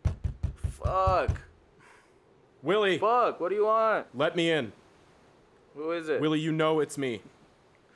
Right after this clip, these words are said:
Speaker 1: I'm not gonna buy what you're selling.
Speaker 2: You gotta be kidding me.
Speaker 1: Go fuck yourself.
Speaker 2: You look like shit, Willie.
Speaker 1: The invitation to go fuck yourself stands. What do you want?
Speaker 2: I'm here.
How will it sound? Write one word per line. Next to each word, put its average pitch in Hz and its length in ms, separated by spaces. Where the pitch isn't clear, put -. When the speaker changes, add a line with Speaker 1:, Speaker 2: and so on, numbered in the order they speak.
Speaker 1:
I'm 123 100
not 160 220
gonna 165 120
buy 160 180
what 165 100
you're 139 100
selling. 143 540
Speaker 2:
You - 60
gotta 123 260
be - 80
kidding 98 340
me. 92 140
Speaker 1:
Go 165 140
fuck 131 420
yourself. 107 460
Speaker 2:
You 131 60
look 160 140
like 160 120
shit, - 320
Willie. 113 300
Speaker 1:
The 139 80
invitation 143 420
to 127 60
go 139 120
fuck 170 360
yourself 123 360
stands. 139 380
What 127 80
do 127 60
you 135 100
want? 135 260
Speaker 2:
I'm 107 120
here. 104 300